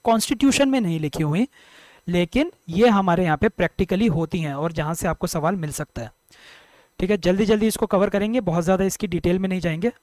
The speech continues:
अपना जो पेपर है उसी के स्कोप में रहेंगे हम। ठीक है, तो leader in, leaders in parliament अगर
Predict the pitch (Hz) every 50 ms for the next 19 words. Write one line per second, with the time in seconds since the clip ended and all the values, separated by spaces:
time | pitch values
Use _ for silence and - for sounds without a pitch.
0 | _ _ - 147 - 170 165 156 151 170 165 160 - - 175 165 - - 165 175
1 | 208 214 196 - - 180 160 - 175 160 - - 170 156 - - 170 190 214 165
2 | 135 135 131 131 135 127 123 120 - _ _ - - - - - - - - _
3 | _ _ - 180 165 202 208 - _ _ _ _ _ _ _ _ _ _ _ _
4 | - - - _ - 180 185 185 170 190 202 220 247 247 254 254 - - 240 202
5 | 220 240 254 - - 185 175 202 208 202 254 254 240 - - 233 233 - 190 175
6 | 180 190 196 196 202 202 196 208 185 185 196 196